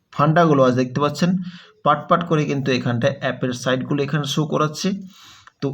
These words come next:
এটা দেখে কিন্তু আপনি, আহ, প্লে স্টোরে গিয়ে কিন্তু এই অ্যাপ্লিকেশনকে আপনি ডাউনলোড করতে পারবেন, ওকে?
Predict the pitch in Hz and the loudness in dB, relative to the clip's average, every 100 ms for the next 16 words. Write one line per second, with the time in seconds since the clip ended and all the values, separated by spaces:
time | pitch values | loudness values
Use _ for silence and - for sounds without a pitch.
0 | 139 151 147 175 135 135 143 135 131 127 | -2 0 2 2 2 0 0 0 0 2
1 | 120 117 - 208 254 - _ _ - 127 | 2 2 2 2 0 -8 _ _ -6 -2
2 | 123 123 127 156 151 170 165 147 131 131 | -2 0 0 0 0 -2 -2 0 -2 0
3 | 127 165 160 123 120 117 - 117 123 120 | 0 2 2 0 -4 -6 -6 -6 -4 -2
4 | 131 110 104 107 107 98 160 156 113 - | 0 0 -2 -8 -10 -8 -6 -4 -4 -6
5 | - - _ _ - 139 | -14 -18 _ _ -8 -2